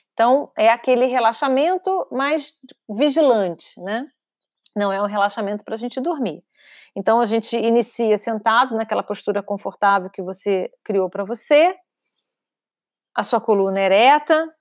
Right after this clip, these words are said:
o seu corpo relaxado, então você deve remover qualquer tensão que você perceba nos seus músculos, né? E imagine você transferindo essa mesma ação de relaxamento do seu corpo pra sua mente.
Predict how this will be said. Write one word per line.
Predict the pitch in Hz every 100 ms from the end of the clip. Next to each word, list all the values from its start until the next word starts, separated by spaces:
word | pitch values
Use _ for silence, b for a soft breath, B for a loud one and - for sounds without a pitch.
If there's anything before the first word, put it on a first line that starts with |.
| _ _ _ _ _ _ _ _ _
o | 202
seu | 190 233
corpo | 226 208 226
relaxado, | 208 196 185 - 240 262 285 254
então | 233 233 220 208 185
você | 185 - 220
deve | - 202 220 208
remover | 208 214 208 214
qualquer | 214 208 262 254
tensão | 262 247 - 247 233
que | 226
você | 202 214
perceba | 214 208 202 208 196
nos | 196
seus | 202 196
músculos, | 202 202 247 277 - 330 349 -
né? | 247 277 _ b b b
E | 247 302 -
imagine | 285 302 294 233 320 330
você | 302 311
transferindo | 302 302 - 254 269
essa | 277 294
mesma | 277 262 311 381 320
ação | 311 - 269 247 240 196 - _ _
de | 202 214
relaxamento | 233 214 220 226 208 202 185 185 - -
do | 214 220
seu | 269 262
corpo | 262 311 320 320 339 _ _ _
pra | - 302
sua | 302 330
mente. | 330 165 156 - -